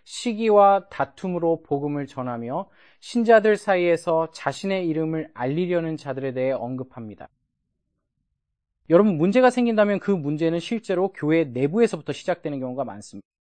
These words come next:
물론 외부로부터도 문제가 오기도 합니다. 신약 성서 거의 일 세기 박해의 역사처럼 익힙니다. 예를 들어 베드로전서는 극심한 박해 속에서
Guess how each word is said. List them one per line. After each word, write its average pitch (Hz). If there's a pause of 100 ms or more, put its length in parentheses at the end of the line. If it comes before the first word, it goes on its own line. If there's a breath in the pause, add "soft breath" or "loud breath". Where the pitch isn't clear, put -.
(140)
물론 196
외부로부터도 170
문제가 127
오기도 117
합니다. 135 (1400)
신약 214
성서 190 (520)
거의 165
일 147
세기 170
박해의 135
역사처럼 123
익힙니다. 110 (1200)
예를 175
들어 175
베드로전서는 190
극심한 226
박해 175
속에서 160